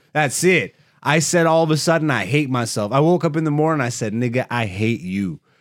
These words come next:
How can we make your life more miserable? And how can we gain followers for shit that we could give a fuck less about?"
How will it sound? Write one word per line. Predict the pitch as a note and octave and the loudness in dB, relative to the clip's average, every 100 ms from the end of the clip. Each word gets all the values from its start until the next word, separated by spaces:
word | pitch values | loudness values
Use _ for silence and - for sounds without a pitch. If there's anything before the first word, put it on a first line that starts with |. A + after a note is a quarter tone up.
| _ - | _ -4
How | C3+ | -4
can | C3+ A#2+ | 0 -2
we | B2 | 0
make | A#2+ A#2+ | -2 -2
your | A2+ | -4
life | G#2 G#2+ F2 | -2 -6 -6
more | G2+ A2+ | -4 -2
miserable? | F#2 G#2 G2+ F#2+ E2 F2 - _ _ | -4 -6 -6 -8 -8 -8 -12 _ _
And | F#2 | -10
how | F#2 B2+ C#3+ | -4 -2 -2
can | D#3 D3+ | -2 -2
we | D3 D3 | 0 -2
gain | G#2 B2 B2 A#2+ A#2 A2+ _ _ _ | -2 -2 0 0 -2 -6 _ _ _
followers | - B2+ C3+ C3+ A#2+ G#2 F#2+ G2 | -4 0 2 2 0 -2 -4 -6
for | A2+ G#2 | -6 -6
shit | - C3 B2 | -2 -2 -2
that | A2+ G2+ | -4 -2
we | A#2 A#2 | -6 -4
could | B2 F#2+ | -6 -4
give | G#2 F#2+ | -4 -4
a | E2+ | -8
fuck | _ - G#3+ G#3 F3 | _ 0 2 2 2
less | D#3+ D3 | 0 0
about?" | C3 G#2 G#2 G2+ | -2 0 2 0